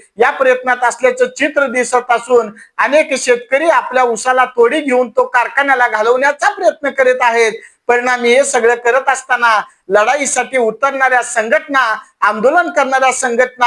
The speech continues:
ह्या कोणासाठी झटतायत असा प्रश्न पुन्हा एकदा सर्वसामान्य नागरिकाच्या मनात निर्माण होत असून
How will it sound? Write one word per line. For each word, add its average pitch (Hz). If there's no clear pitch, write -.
ह्या -
कोणासाठी 277
झटतायत 247
असा 240
प्रश्न 262
पुन्हा 240
एकदा 277
सर्वसामान्य 247
नागरिकाच्या 277
मनात 254
निर्माण 240
होत 254
असून 233